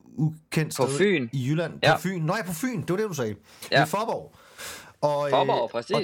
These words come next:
Speaker 1: der har de ikke nogen gode mikrofoner nede. Der har de simpelthen bare et sommerhus. Og derfor så, øh, skal vi selvfølgelig beklage, at måske kvaliteten af dette, øh, afsnit kommer til at være lidt lavere, end den plejer. Ikke, ikke det, der bliver sagt, men måske,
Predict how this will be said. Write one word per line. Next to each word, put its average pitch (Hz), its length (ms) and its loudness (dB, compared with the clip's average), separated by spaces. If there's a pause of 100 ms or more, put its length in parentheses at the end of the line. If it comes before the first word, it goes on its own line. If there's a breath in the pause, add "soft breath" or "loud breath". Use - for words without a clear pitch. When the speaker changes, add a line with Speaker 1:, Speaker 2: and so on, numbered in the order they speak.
Speaker 1:
der 185 60 0
har 190 160 -2
de 160 160 0
ikke 175 140 -2
nogen 160 440 0
gode 151 220 0
mikrofoner 180 520 0
nede. 107 280 -4 (220)
Der 165 60 2
har 160 200 0
de 160 160 -2
simpelthen 160 260 -4
bare 135 140 -2
et 131 60 -6
sommerhus. 165 520 -6
Og 139 220 -2 (380)
derfor 156 380 0
så, 147 340 -2
øh, 131 160 -2
skal - 180 -6
vi 120 60 -2
selvfølgelig 143 360 -4
beklage, 139 480 -4
at 120 260 -4 (200)
måske 120 340 0
kvaliteten 165 800 -4
af 139 140 -2
dette, 135 520 -2 (320)
øh, 110 760 -2 (180)
afsnit 117 460 -2
kommer 123 200 -2
til 127 260 -6
at 110 80 -2
være 117 240 -2
lidt 135 440 -4
lavere, 127 440 -2 (320 soft breath)
end 120 220 0
den 120 140 -2
plejer. 107 200 -2
Ikke, 220 380 -4
ikke 208 260 0
det, 190 80 -2
der 185 60 0
bliver 170 140 -2
sagt, 156 360 -6
men 151 140 0
måske, 160 380 -2